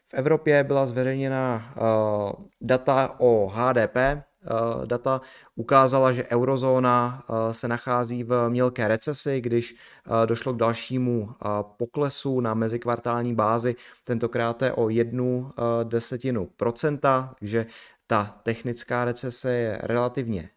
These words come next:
mělká. Co se týká pak, eh, dalších, eh, údajů, tak, eh, byly zveřejněny například, eh, dubnová data z maloobchodu.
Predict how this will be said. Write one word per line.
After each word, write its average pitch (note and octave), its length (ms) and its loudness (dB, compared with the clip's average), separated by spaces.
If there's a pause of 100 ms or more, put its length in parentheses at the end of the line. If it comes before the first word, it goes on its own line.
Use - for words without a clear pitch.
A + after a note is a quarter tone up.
(120)
mělká. C3+ 680 0 (260)
Co B2+ 120 -10
se D3 140 -2
týká B2+ 340 0
pak, B2 260 -2
eh, A#2 380 4
dalších, A#2 520 -4
eh, A2+ 280 0
údajů, A#2+ 560 0 (340)
tak, A2 320 -4
eh, A2+ 220 2
byly A#2+ 220 2
zveřejněny A#2 500 0
například, A2+ 720 -2
eh, A2+ 200 2
dubnová A#2 480 0
data A#2 320 -2
z F#2+ 300 -2
maloobchodu. B2 840 0